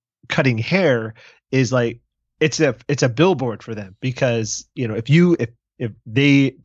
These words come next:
give you a great haircut, someone's gonna mention it and be like, "Dude, nice haircut. Where'd you get that?" You're going to tell them. And if they give you a bad haircut, someone's gonna be like, someone's going to tell them,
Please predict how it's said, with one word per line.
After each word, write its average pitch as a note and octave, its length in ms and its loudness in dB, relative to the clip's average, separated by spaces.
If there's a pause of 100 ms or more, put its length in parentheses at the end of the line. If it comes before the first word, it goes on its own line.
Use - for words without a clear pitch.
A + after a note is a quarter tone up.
(340)
give E3+ 220 2
you F#3 120 6
a C#3 60 0
great C#3+ 220 -2
haircut, B2 540 -4 (200)
someone's F3+ 420 -2
gonna C#3+ 180 0
mention C#3 360 -6
it F#3+ 140 -2
and C#3 80 -8
be C3 100 -4
like, A#2+ 160 -6 (100)
"Dude, A#2+ 440 0
nice F3 400 2
haircut. D#3+ 480 0
Where'd F#3+ 240 0
you F#3+ 60 -4
get A3 180 0
that?" - 220 -4 (140)
You're D#3+ 220 2
going D#3+ 260 0
to C#3+ 120 -6
tell F3+ 280 0
them. A#2 300 -14 (240)
And D3 100 -2
if E3 100 2
they F3+ 100 0
give F#3+ 160 0
you F#3 100 2
a C#3+ 60 2
bad F3+ 320 2
haircut, D#3+ 380 -4
someone's D#3 240 -4
gonna C3 120 -6
be B2+ 140 -6
like, A2+ 240 -8 (180)
someone's D#3 300 0
going D3 160 4
to B2 100 -6
tell C#3+ 180 2
them, G#2+ 200 -4